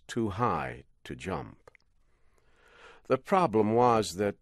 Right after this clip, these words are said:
after successfully floating over one wave,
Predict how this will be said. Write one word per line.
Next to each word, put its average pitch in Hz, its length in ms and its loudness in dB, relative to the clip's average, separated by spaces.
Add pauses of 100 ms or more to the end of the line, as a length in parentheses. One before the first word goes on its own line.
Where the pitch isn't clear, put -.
(140)
after 110 500 0
successfully 107 1000 -4
floating 104 520 0
over 78 440 -4
one 95 500 2
wave, 58 540 -12